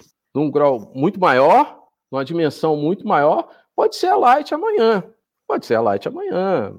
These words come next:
É, se cria, ah, no futuro um modelo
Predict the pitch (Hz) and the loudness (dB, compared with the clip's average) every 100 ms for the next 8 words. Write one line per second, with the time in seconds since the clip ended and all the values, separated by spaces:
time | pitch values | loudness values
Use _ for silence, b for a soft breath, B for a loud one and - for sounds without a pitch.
0 | 95 101 90 - 113 131 139 120 104 110 | -20 -20 -20 -18 -8 -4 0 -2 -4 -12
1 | _ _ _ 117 107 - 117 - 131 113 | _ _ _ -16 -16 -12 -12 -6 -4 -4
2 | 104 101 - - - 95 107 95 120 113 | -6 -10 -16 -20 -18 -8 -4 -2 -2 -2
3 | 98 | -4